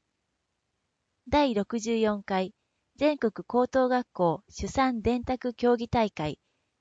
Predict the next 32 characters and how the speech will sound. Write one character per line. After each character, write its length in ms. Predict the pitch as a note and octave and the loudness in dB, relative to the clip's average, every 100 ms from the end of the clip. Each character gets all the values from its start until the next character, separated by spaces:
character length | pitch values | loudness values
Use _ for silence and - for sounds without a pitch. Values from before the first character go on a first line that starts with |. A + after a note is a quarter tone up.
| - | 0
伝 220 | C4 C#4 | 0 2
票 220 | C#4 C#4 | 2 2
算 240 | C4 C4 B3+ | 2 -2 0
競 240 | C4+ A#3 | 2 0
技 200 | E3 - | -2 -12
三 320 | - C4+ C4+ G#3 | -8 -4 -2 -2
位 160 | E3 | -6
入 240 | D3+ E3+ E3 | -8 -8 -6
賞。 400 | - D#3+ D3+ _ _ _ _ _ _ _ - | -4 -2 -4 _ _ _ _ _ _ _ -2
平 280 | A3 B3 B3+ | 6 6 6
井 60 | |
花。 400 | A#3+ A#3+ F#3+ C#3 - _ _ _ _ _ _ _ _ - | 0 -4 -4 -8 -12 _ _ _ _ _ _ _ _ -6
笠 340 | G#3+ - C#4+ | -4 0 0
岡 180 | C4+ C4+ | 0 0
商 260 | - C4 B3+ | 2 2 0
業 260 | B3+ B3 | 0 0
高 320 | A#3+ A#3+ A3 A3 | -2 -2 -2 -2
三 360 | A3 G#3+ G3 | -4 -4 -4
年。 240 | F#3 F#3 - _ _ _ _ _ _ _ _ _ _ _ _ _ _ _ - | -6 -6 -12 _ _ _ _ _ _ _ _ _ _ _ _ _ _ _ -4
特 260 | B3 C4+ | -4 -2
別 280 | D4+ D4+ D#4 | -2 -4 -6
賞 320 | - G3 E3 - | -4 -2 -2 -6
受 180 | - | -8
賞 300 | F3+ A#3 A3 - | -2 2 4 2
お 80 | F#3+ | -2
め 100 | G#3 | 0
で 140 | G3+ | -2
と 340 | - F3+ F3 - | 0 -2 -2 -6
う。 40 | _ _ _ _ _ _ | _ _ _ _ _ _
継 200 | - B3+ | 0 0
承 260 | B3+ B3+ A#3+ | 2 0 2
略。 400 | A#3 A3 - | 0 -2 -10